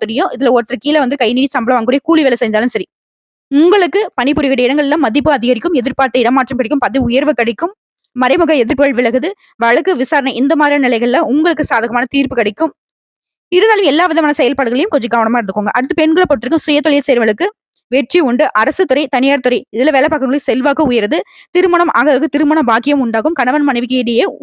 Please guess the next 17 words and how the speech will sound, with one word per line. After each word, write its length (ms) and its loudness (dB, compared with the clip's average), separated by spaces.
உறவுல 420 2
ஒற்றுமை 360 0
இருக்கும், 260 -2
குடும்பத்துல 320 2
செல்வாக்கு 380 0
அதிகமாகும், 520 -2
குழந்தைக்காக 500 2
இயங்கியவர்களுக்கும் 640 0
குழந்தை 260 2
பாக்கியம் 360 0
உண்டாகும். 360 -4
அடுத்து 260 -2
கல்வி 260 2
நிலையை 240 2
பொறுத்த 220 -2
வரைக்கும் 260 -2
டீச்சர்ஸுடைய 420 -2